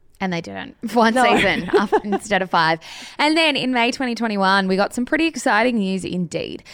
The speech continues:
Speaker 1: Lindsay had signed on to what was then an unnamed Netflix movie where she would be playing a newly engaged, spoiled hotel heiress who gets amnesia after a skiing accident and finds herself in the care of a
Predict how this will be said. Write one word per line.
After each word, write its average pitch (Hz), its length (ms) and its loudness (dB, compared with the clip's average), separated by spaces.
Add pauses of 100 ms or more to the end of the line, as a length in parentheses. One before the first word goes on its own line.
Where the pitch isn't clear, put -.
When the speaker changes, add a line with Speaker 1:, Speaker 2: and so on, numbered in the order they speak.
(160)
Speaker 1:
Lindsay 269 320 2
had 196 140 -2
signed 196 280 2
on 190 120 0
to 185 100 -6
what 190 140 0
was 175 140 -4
then 190 260 2
an 185 180 -2
unnamed 180 560 -2
Netflix 202 500 -2
movie 170 400 0
where - 140 -4
she 214 180 -4
would 214 120 0
be 240 100 -8
playing 196 460 0
a 180 140 -4
newly 240 440 -4
engaged, 175 580 -2
spoiled 269 540 0
hotel 202 520 0
heiress 185 500 2 (180)
who 226 80 2
gets 220 240 0
amnesia 202 640 0 (100)
after 175 300 0
a 175 80 0
skiing 254 440 0
accident 180 480 -2 (200)
and 208 140 -6
finds 359 320 2
herself 208 340 2
in 196 80 -6
the 185 80 -2
care 190 220 0
of 180 80 -2
a 175 40 -2